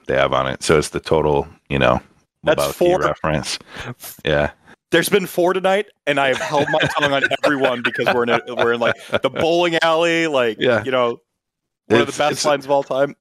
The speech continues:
Speaker 1: We might have to just call this the Lebowski episode. Like,
Speaker 2: <laughs> Well, no,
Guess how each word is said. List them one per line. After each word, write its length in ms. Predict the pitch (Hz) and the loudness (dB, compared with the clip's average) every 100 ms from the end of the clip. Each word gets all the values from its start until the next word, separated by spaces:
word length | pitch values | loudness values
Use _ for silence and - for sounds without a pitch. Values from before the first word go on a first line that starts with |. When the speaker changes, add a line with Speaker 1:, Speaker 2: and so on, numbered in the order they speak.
| _ 139 | _ 0
Speaker 1:
We 140 | 147 | 2
might 200 | 170 160 | 2 0
have 240 | 147 135 - | 0 0 -2
to 160 | 139 | -2
just 260 | 113 120 - | 2 0 0
call 240 | 107 113 | 0 2
this 220 | 123 101 - | 2 0 0
the 100 | 107 | 0
Lebowski 640 | 101 92 92 117 - 82 | 0 2 0 0 -2 -2
episode. 560 | - - - 73 69 71 | -2 -2 0 0 -2 0
Like, 300 | 85 82 - - - - | 0 0 -2 -10 -10 -8
Speaker 2:
<laughs> 480 | 120 _ - - - | -8 _ -10 -10 -2
Well, 640 | 196 175 - - - 214 | 2 2 -2 -10 -2 0
no, 140 | 240 | 0